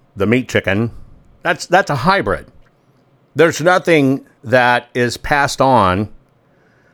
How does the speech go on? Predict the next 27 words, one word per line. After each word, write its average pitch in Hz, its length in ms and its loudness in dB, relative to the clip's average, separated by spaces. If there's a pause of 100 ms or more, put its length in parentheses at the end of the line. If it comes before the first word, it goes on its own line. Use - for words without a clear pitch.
to 139 140 2
their 110 180 2
offspring, 104 600 0
and 110 100 0
it's 120 120 -2
kinda 160 240 -2
hit 143 180 0
or 117 80 4
miss 131 340 2
if 107 140 -4
it's - 140 -6
passed 123 400 -2
on 113 180 2
to 110 120 -6
their 95 200 -2
offspring. 98 600 0 (400)
But 139 360 0 (100)
every 214 580 0
chicken 135 720 0
has 156 320 0
a, 110 360 2
a 113 80 2
story. 185 420 2
Did 117 200 -2
you 156 80 0
know 175 140 4
there's, 139 300 0